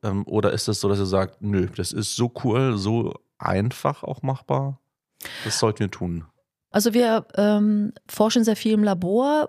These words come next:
Speaker 2: machen aber auch angewandte Forschung. Das heißt, wir arbeiten auch mit Industrie zusammen.
Speaker 1: Mhm.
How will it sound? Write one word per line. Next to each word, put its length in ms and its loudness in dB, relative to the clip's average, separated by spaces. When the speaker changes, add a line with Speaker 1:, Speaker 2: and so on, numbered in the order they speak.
Speaker 2:
machen 300 2
aber 220 0
auch 180 -2
angewandte 480 2
Forschung. 360 0
Das 180 0
heißt, 200 -2
wir 120 -6
arbeiten 260 0
auch 160 -2
mit 140 -2
Industrie 420 0
zusammen. 400 2
Speaker 1:
Mhm. 80 -2